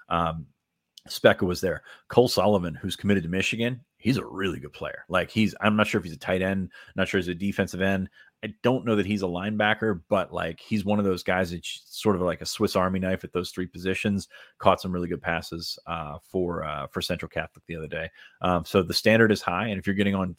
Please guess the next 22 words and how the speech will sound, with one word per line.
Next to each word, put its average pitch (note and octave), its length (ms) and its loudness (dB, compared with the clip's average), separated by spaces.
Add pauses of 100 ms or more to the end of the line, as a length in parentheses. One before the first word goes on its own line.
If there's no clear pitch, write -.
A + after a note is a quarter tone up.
on F#2+ 160 0
the F#2+ 80 -2
field G2 200 4
as E2+ 80 -4
a E2+ 60 -14
freshman, G2+ 420 0
getting F#2 180 -2
on F2+ 80 -4
the F2+ 60 -8
field F2+ 180 0
as F2 80 -6
a - 40 -10
sophomore F#2 520 -2 (360)
at F#2 160 4
Central F2+ 280 0
Catholic, G2 500 0
you're - 140 -18
probably F#2 220 2
a D#2+ 40 -2
pretty F2+ 200 -2
good E2 140 -6
player. C2 320 -4